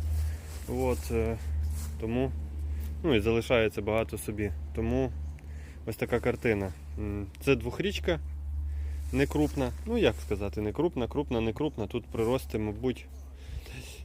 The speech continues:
двадцять, тридцять, сорок, п'ятдесят. Під шістдесят сантиметрів прирости. Є менші, є більші. От. Е, хто забере все?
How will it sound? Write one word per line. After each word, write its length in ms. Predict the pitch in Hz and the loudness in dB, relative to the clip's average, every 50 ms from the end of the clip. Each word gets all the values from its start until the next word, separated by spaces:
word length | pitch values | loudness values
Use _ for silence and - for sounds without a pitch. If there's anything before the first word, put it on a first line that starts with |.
| - - | -12 -10
двадцять, 480 | - 104 104 104 107 - - 110 104 - | -8 -6 -6 -6 -8 -8 -10 -12 -12 -10
тридцять, 580 | - - 107 110 113 - - - 104 101 - - - - | -8 -8 -6 -6 -6 -8 -8 -10 -10 -12 -12 -12 -10 -8
сорок, 280 | 110 104 104 104 104 - - | -6 -6 -6 -8 -10 -10 -10
п'ятдесят. 500 | - 104 104 107 107 - - 113 107 104 | -10 -8 -8 -8 -10 -10 -8 -6 -8 -6
Під 240 | - - 127 120 - | -6 -6 -6 -4 -4
шістдесят 600 | - - 135 120 120 127 127 - - 131 120 - | -2 0 0 0 0 -2 -2 0 2 2 2 2
сантиметрів 640 | - 123 120 117 - 123 120 117 110 - 117 113 107 | 0 -2 -2 0 0 0 2 2 0 0 -2 -4 -2
прирости. 560 | 127 135 147 160 175 170 - - - 139 123 - - - - | 0 2 2 2 2 0 0 0 -2 -2 -2 -4 -14 -16 -8
Є 180 | - 110 120 123 | -2 2 4 4
менші, 380 | 120 131 151 160 147 - - 117 | 4 4 4 2 2 0 -2 0
є 180 | 113 120 123 | 2 2 2
більші. 480 | 117 123 156 165 143 - - 135 117 - - - - - - - - - - - - - - | 2 2 0 0 0 0 0 0 -2 -2 -4 -16 -20 -20 -20 -20 -20 -20 -20 -20 -16 -6 -2
От. 440 | 107 107 110 113 110 104 - - - - - - - 110 | 0 2 4 4 4 4 2 -4 -18 -18 -18 -10 -4 -2
Е, 280 | 107 104 101 101 101 - | 0 0 0 -2 -4 -2
хто 220 | - - 165 143 | 2 6 6 6
забере 360 | 127 131 120 127 127 120 120 | 6 4 4 4 6 6 4
все? 320 | 110 - - 180 185 180 | 4 2 2 2 2 2